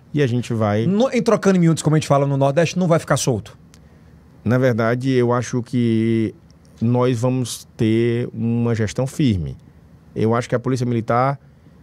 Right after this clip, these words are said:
Speaker 1: já tem uma gestão firme. Então as pessoas estão buscando firmeza. Lógico, firmeza sem violência, firmeza sem,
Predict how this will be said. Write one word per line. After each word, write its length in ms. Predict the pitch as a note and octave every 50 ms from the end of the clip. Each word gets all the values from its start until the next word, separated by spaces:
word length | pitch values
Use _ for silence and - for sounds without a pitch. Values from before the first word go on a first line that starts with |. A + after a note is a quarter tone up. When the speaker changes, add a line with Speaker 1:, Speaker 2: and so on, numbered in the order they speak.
| - - - - -
Speaker 1:
já 220 | G#2 A2 C3+ C3+
tem 300 | B2 - C3 C#3+ D3 C3+
uma 180 | B2 A#2 A2+ A2
gestão 260 | A2+ G#2 - A#2 G2+
firme. 300 | - - D#2+ D#2+ F2 F#2
Então 160 | F#2+ - C3+
as 80 | C#3+ -
pessoas 320 | - C3 - - C#3+ B2
estão 160 | - D3 C3+
buscando 280 | B2+ B2 - C#3+ C3+ A#2
firmeza. 600 | - D3+ C3+ A#2 A#2+ B2 C3+ D3+ C#3+ D3 E3 D#3+ - - - - - - - - - - -
Lógico, 280 | D3+ D3+ D3 C3+ - -
firmeza 440 | D3 C3+ B2+ C#3+ D3+ E3+ D3+ E3 D3+
sem 240 | - - C#3+ C3 A#2+
violência, 720 | B2+ C3+ A#2+ A2 A2+ C3 D3+ D#3+ C#3+ - - E3+ F3 - - - - - - - - - - - -
firmeza 600 | - - B2+ A#2+ A#2+ B2 B2+ C#3 C#3 A#2+ B2 A#2
sem, 720 | - - A#2+ A#2 A2+ A2+ A2 G#2+ G#2 G#2 G2+ G2 G#2